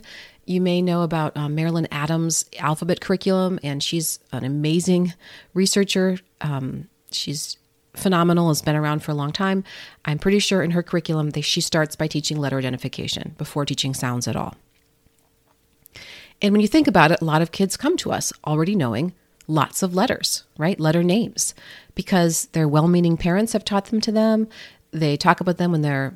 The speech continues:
you know, see them in books 'cause their parents talk about them. They've got letters on the refrigerator. You know, that's a good thing. I, I, I feel like I've heard some people kind of lament this, that if only parents wouldn't teach kids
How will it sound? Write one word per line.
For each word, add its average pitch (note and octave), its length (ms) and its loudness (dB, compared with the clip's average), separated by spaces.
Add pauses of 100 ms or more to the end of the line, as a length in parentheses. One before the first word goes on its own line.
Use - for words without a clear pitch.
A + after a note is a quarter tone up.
(120)
you C#3 100 -6
know, C3 60 -4
see F3 180 0
them D#3 140 0
in C#3+ 100 -2
books C#4 360 4
'cause D#3 180 -4
their D3+ 80 0
parents D#3+ 260 0
talk E3+ 220 -4
about E3 220 0
them. D#3+ 140 0
They've C#3 120 -4
got - 160 -2
letters D3 260 0
on G#2+ 100 -4
the - 40 -8
refrigerator. F#3 800 4 (420)
You D#3+ 100 -2
know, D#3 300 0 (260)
that's B3 220 -2
a E4+ 60 4
good G#3 340 4
thing. - 380 -2 (160)
I, E3 200 0
I, D#3 280 0
I D#3 80 -4
feel A#3+ 200 2
like B3 160 4
I've E3+ 120 2
heard F3 160 0
some F3+ 100 0
people F3 200 -2
kind F3+ 180 0
of D#3+ 80 0
lament C#3+ 420 2
this, - 200 -6
that D3 120 -4
if D3+ 100 -8
only G3+ 220 2
parents F#3 400 0
wouldn't E3 160 0
teach - 300 -2
kids D3+ 340 -2